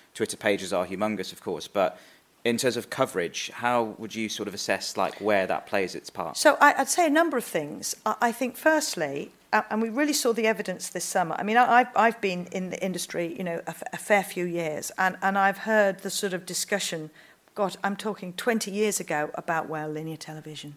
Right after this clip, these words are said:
Speaker 2: you know, it's all over for linear television." It clearly isn't, because you just got to look at thirty million people, and there is still a simplicity of that type of broadcast that, um, uh, you know, takes events to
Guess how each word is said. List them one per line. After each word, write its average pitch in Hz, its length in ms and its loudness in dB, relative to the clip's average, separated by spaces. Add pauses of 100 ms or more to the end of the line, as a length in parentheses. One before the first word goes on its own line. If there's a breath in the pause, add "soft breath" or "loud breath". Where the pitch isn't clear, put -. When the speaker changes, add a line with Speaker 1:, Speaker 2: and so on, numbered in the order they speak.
(140)
Speaker 2:
you 156 100 -14
know, 151 200 -8
it's - 160 -8
all 165 220 -8
over 156 260 -10
for - 140 -12
linear 147 280 -8
television." 143 480 -12 (560 loud breath)
It - 180 -6
clearly 247 460 -2
isn't, - 480 -6 (360 soft breath)
because 214 360 4
you 220 60 -4
just - 200 0
got - 120 -6
to 214 60 -8
look 202 140 -4
at - 80 -12
thirty 190 280 -6
million 175 260 -6
people, 175 400 -6
and 214 160 2
there 240 160 2
is 233 80 0
still 269 240 -4
a 269 60 0
simplicity 208 720 -4 (320 loud breath)
of 202 160 2
that 208 200 4
type 190 220 -4
of 175 120 -16
broadcast - 680 -8 (360 loud breath)
that, 180 380 6 (140)
um, 165 480 2 (360 loud breath)
uh, 147 220 2
you 180 160 -6
know, 156 280 -8 (160)
takes 220 360 0
events 170 480 0
to 180 380 -2